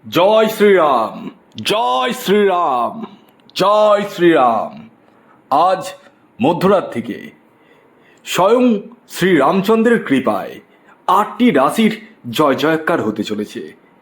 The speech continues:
হ্যাঁ বন্ধুরা, কারণ আগামীকাল রামনবমী, আর এই কারণেই আজ মধ্যরাত থেকে আট রাশি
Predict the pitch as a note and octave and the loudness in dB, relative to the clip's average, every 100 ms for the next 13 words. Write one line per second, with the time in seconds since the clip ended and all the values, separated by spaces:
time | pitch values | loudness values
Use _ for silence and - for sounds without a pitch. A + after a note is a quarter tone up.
0 | - C#3 G#2+ F#2 F2 - - - - _ | -8 -6 -6 -8 -16 -18 -20 -20 -20 _
1 | _ _ _ _ - D3+ G#3 B3 A#3 - | _ _ _ _ -4 0 2 0 -2 -10
2 | - _ _ - C#3 F3+ A3+ G3+ A#2 F#2+ | -20 _ _ -4 -2 0 0 0 0 -4
3 | - - _ _ - A2+ C#3 E3 D3 A2 | -8 -20 _ _ -2 0 2 2 0 0
4 | G#2 G2 E2+ - _ _ _ _ _ _ | 0 -2 -6 -18 _ _ _ _ _ _
5 | - C#3 C#3+ E3+ F3 A3+ A#3 D#3+ G2 - | -2 0 2 0 0 0 0 0 -4 -10
6 | - _ _ _ _ _ - D3+ F3+ D#3 | -20 _ _ _ _ _ -2 0 0 -2
7 | A#2+ C#3+ D3 G#3 G#3+ D3 B2+ G#2 E2+ C2+ | -2 0 2 0 0 -4 -4 -4 -8 -12
8 | _ _ _ - F#3+ A3 - C3+ D#3 E3 | _ _ _ -2 0 0 0 0 0 0
9 | A3+ A3 | -2 -2